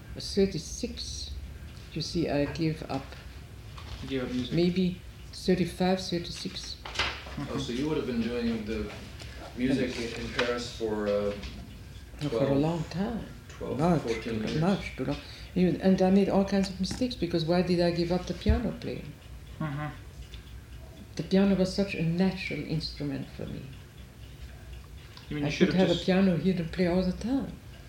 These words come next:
Speaker 2: You mean you should have just given up The Voice?
Speaker 1: Absolutely, I should have.
Speaker 3: Oh, but you
Speaker 1: But somewhere, somewhere I was depressed about the whole situation.
Speaker 3: And so you,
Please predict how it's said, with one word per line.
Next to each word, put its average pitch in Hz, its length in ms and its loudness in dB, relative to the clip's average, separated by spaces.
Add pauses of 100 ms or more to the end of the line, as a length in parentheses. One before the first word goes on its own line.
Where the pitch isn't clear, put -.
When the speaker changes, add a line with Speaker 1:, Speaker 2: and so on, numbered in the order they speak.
(400)
Speaker 2:
You 156 80 -6
mean 143 100 -4
you 139 60 -4
should 156 160 -2
have 143 100 -4
just 139 140 -4
given 143 160 0
up 120 80 -2
The 120 80 -10
Voice? 117 460 -2 (240)
Speaker 1:
Absolutely, - 580 -8
I 135 40 -2
should - 220 -6
have. 156 120 -2 (100)
Speaker 3:
Oh, 117 140 -2
but 113 140 0
you 117 140 -6 (560)
Speaker 1:
But 160 160 -2
somewhere, 240 500 2
somewhere 165 520 2
I 139 240 -4
was 139 300 -4 (1000)
depressed 190 540 0
about 156 340 -4
the 143 100 -6
whole 143 220 -4
situation. - 580 -10 (640)
Speaker 3:
And 110 100 -10
so 117 200 0
you, 104 200 -6